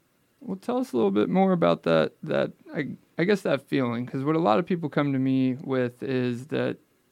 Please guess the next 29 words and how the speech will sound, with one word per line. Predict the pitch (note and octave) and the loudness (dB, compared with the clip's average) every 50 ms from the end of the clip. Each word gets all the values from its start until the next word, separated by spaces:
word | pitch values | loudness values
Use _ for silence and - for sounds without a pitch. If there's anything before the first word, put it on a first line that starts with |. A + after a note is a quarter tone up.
| _ - E3 | _ -12 -6
having | - - D3+ D3 D#3 D#3 D3 | -4 -2 -2 -2 -2 -2 -2
a | C3+ | -2
portfolio | - - D3 C3 - - - C3+ B2+ B2 C3 - | -2 -4 -6 -6 -4 -4 -4 -4 -2 -2 -2 -2
of | - B2+ - | -4 -6 -8
properties | - - A#2 A#2 A2+ - A#2 A2+ G#2 A#2 B2+ D3 A#2 | -4 -2 -2 -2 -2 -4 -6 -6 -6 -6 -6 -6 -6
actually | F#2 F#2 - - - C3+ B2+ A#2 A2 A2 G#2 - - _ _ - | -6 -6 -6 -8 -8 -6 -6 -4 -4 -4 -6 -8 -10 _ _ -10
is, | - B2 A#2 - - - | -10 -10 -10 -10 -14 -14
you | - B2+ A2+ | -12 -10 -10
know, | A#2+ | -10
something | B2+ - C#3+ C3+ B2+ B2+ B2+ | -10 -10 -10 -10 -6 -6 -4
they | B2+ B2+ B2 A#2 - - - | -2 -2 -4 -4 -8 -10 -10
maybe | C3+ C3+ C3 A#2+ A#2 A#2+ | -6 -4 -2 -2 -4 -6
strive | - - - F#3 G3+ F#3 C3+ - | -8 -4 0 2 2 2 0 0
for, | - C3 C3 B2+ B2+ | -2 -2 -2 -2 -2
but | A#2 A2+ A2+ A#2+ | -2 -4 -8 -8
scares | - - - A2 - - C#3 C3 | -10 -6 -2 0 2 2 2 0
them, | B2 B2 A2 G#2 G2+ B2+ | -4 -6 -6 -6 -6 -6
like | B2+ A2+ - - | -6 -6 -6 -8
it's | B2+ - - - | -8 -8 -6 -6
a, | A2+ A2+ - - - | -4 -4 -4 -4 -2
like | - C#3 - | -2 -2 -2
it's | C3+ - - | -2 -4 -2
a | C#3+ | 2
liability | C#3+ C#3+ C3+ C3 B2+ B2 C3 C3 A#2 A2+ A#2+ A#2 A2 | 4 4 4 4 4 2 2 0 0 0 -2 -2 -4
or | G#2 A#2 | -4 -6
something | - - C#3+ B2+ B2+ - A#2+ A2+ | -6 -4 -6 -6 -4 -6 -6 -4
that | A#2 A#2+ A#2 - | -4 -6 -4 -4
might | A#2+ A#2+ A#2 - - | -4 -4 -4 -6 -8
come | - C3+ B2 A2 A2+ A#2+ B2 - | -6 -6 -4 -4 -4 -6 -6 -8